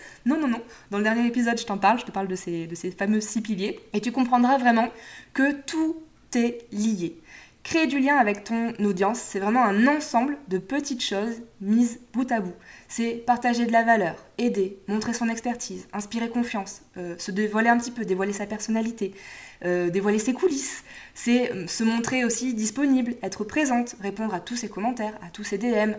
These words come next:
apporter des petits conseils, même si c'est gratuit en fait, c'est ça qui est important, c'est juste de montrer qu'on est là, qu'on est disponible, qu'on est accessible. Et en travaillant sur ton branding, tu vas réussir à installer un cadre cohérent, un cadre professionnel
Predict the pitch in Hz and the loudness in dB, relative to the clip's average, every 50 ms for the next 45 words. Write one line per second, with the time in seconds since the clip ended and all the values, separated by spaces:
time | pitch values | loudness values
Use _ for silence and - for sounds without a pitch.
0 | - - 180 - 190 - - 226 202 190 185 - - 233 - 254 254 240 202 190 | -6 -10 -10 -10 -8 -8 -6 -4 -2 -2 -2 -4 -6 -8 -6 -4 -4 -2 -4 -4
1 | 202 202 208 233 262 262 320 - 302 269 214 208 208 - - 254 214 - - 190 | -4 -2 0 0 0 0 -2 -4 -2 -2 -2 -2 -2 -4 -6 -6 -6 -6 -6 -8
2 | - - - - - 277 269 277 233 190 190 196 180 - - 175 170 - - 196 | -8 -8 -6 -2 -2 -2 0 0 -2 -2 0 -2 -6 -6 -8 -12 -12 -10 -8 -6
3 | 220 277 247 220 208 202 190 190 - 226 233 233 214 196 196 185 180 175 - - | -6 -4 -2 0 -2 -2 -2 -4 -6 -8 -6 -4 -4 -2 -2 -2 -2 -4 -6 -12
4 | - - - - 202 208 208 208 233 - - 233 208 202 208 220 220 220 - - | -20 -14 -6 -2 -2 0 0 -2 -4 -6 -4 0 2 2 2 2 0 -4 -6 -14
5 | - - - 196 214 214 - 240 - - 214 202 - - 170 - - - - 247 | -14 -8 -6 -2 0 0 0 -2 -2 -6 -6 -6 -6 -8 -10 -10 -6 -2 0 0
6 | 254 - - 214 214 - 240 226 226 233 240 240 233 226 - 196 190 190 190 190 | 0 2 0 -2 0 4 4 6 8 8 6 6 2 0 -4 -4 -4 -2 -2 0
7 | 196 196 208 247 269 262 - 185 180 185 185 - - - - 180 175 202 226 240 | 0 2 2 2 2 0 0 2 4 4 4 4 2 -4 -10 -6 -2 0 0 0
8 | 233 - - 262 233 208 190 190 - - 190 202 226 220 190 180 - 220 220 220 | 0 0 0 0 0 0 0 0 -2 -2 -2 0 2 2 0 0 0 0 0 0
9 | 202 175 - - - - - - 294 285 269 240 214 202 214 220 - - 180 170 | -2 -6 -10 -14 -20 -10 -4 0 0 2 2 4 4 2 2 0 -4 -10 -12 -10
10 | - 180 165 - - - - - - - 294 285 - 254 247 247 - 214 202 196 | -10 -12 -12 -14 -18 -16 -14 -8 -4 -2 -2 -2 -2 -4 -6 -4 -4 -4 -2 -2
11 | 208 233 | -2 -4